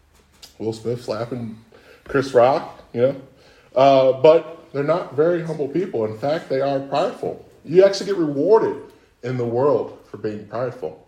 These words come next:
You know, it's a dog-eat-dog world. You gotta fight your way to the top, kick out whoever you can in your way. Um, that's how you succeed in the world.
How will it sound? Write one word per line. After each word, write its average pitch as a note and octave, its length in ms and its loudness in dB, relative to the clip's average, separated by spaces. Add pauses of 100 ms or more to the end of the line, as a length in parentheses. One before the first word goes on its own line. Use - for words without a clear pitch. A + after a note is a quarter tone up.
(140)
You F#2 60 -14
know, G2 80 -14
it's F#2+ 140 -18
a F#2 40 -18
dog-eat-dog G#2+ 760 -6
world. A2 400 -8 (240)
You G#2+ 100 -2
gotta F#2 80 -4
fight B2 400 -2
your B2+ 100 -4
way A#2+ 80 -2
to A2 80 -4
the A2 60 -16
top, A#2+ 340 -4
kick C#3 220 -2
out B2 240 0
whoever A#2+ 320 -2
you A2+ 120 -6
can A#2+ 360 -4
in A2+ 80 -4
your A2 120 -6
way. A#2+ 360 2 (560)
Um, G#2 540 -2 (280)
that's D#3 360 4
how B2+ 120 2
you A2+ 120 0
succeed A#2 400 -10
in G#2 120 -4
the G2+ 60 -8
world. G2+ 440 -4